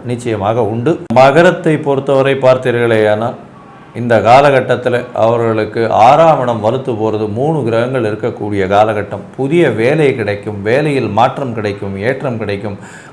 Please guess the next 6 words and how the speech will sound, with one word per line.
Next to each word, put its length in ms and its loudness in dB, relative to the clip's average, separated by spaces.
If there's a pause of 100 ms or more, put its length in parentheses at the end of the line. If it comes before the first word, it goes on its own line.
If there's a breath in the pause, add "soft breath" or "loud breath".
காம்படிட்டிவ் 640 2
எக்ஸாம்ஸ்ல 540 -2
சக்சஸ்ஃபுல்லா 840 0
இருக்கக்கூடிய 280 -2
வாய்ப்பு 360 2
கிடைக்கும். 420 -6